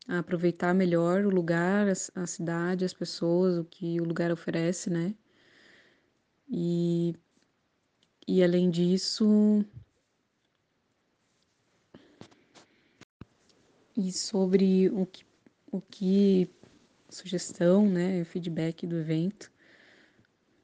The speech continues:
é, eu acho que faltar não faltou nada, fo-, foi tudo preenchido, né? Se fosse falar sobre faltar s-,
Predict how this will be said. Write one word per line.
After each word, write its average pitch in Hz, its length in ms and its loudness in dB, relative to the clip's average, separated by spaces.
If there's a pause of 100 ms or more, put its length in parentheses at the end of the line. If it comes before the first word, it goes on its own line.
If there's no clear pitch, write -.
é, 165 720 0 (380)
eu 185 160 0
acho 180 180 0
que - 100 -20
faltar 196 540 2
não 208 100 2
faltou 214 460 2
nada, 170 460 4
fo-, 175 360 -12 (200)
foi 175 160 -4
tudo 185 320 -2
preenchido, 180 680 0
né? 165 300 -2 (800)
Se - 140 -20
fosse 170 260 -2
falar 165 400 0
sobre 170 260 -2
faltar 170 880 2
s-, - 220 -6